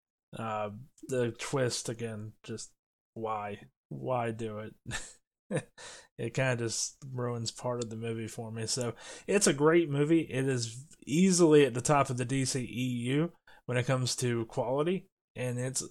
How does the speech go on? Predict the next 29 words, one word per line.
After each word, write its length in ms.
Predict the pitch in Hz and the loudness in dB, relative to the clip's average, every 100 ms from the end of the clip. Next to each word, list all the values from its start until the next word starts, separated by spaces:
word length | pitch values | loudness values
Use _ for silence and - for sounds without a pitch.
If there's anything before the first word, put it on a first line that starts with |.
| - | -6
up 200 | 165 202 | -6 -2
there 220 | 185 175 | 2 4
with 280 | 170 170 151 | 6 4 2
the 60 | 147 | 0
best 360 | 143 156 151 - | 2 2 0 -4
of 260 | 139 143 | -2 -2
superhero 560 | 127 151 143 123 120 120 | 0 -2 0 -2 -2 -2
movies, 320 | 120 117 117 | -4 -6 -6
but 160 | 127 117 | -4 -2
I 100 | 131 | 0
wouldn't 340 | 131 123 117 | 0 -2 -8
probably 360 | 120 123 120 120 | -2 0 0 -4
put 220 | 117 120 | -4 -4
it 200 | 117 107 113 120 | -4 -8 -10 -10
as 260 | 113 123 117 | -6 -6 -4
high 240 | 117 117 | -6 -8
up 140 | 107 107 | -8 -10
as 140 | 107 | -12
Tristan 580 | - 120 110 - 110 107 - | -10 -8 -8 -8 -12 -14 -12
has, 320 | 110 110 110 | -12 -10 -10
'cause 220 | - 113 | -8 -8
he 260 | 117 120 113 | -6 -6 -6
was 300 | 110 110 - | -8 -10 -6
talking 340 | 120 107 113 | -6 -6 -8
about 360 | 113 113 110 - _ - - _ | -8 -6 -8 -12 _ -20 -20 _
off 280 | 131 160 - | 4 4 6
air, 200 | 123 110 | 0 0
I 80 | 107 | -4
believe, 480 | 110 113 110 107 | -6 -4 -6 -8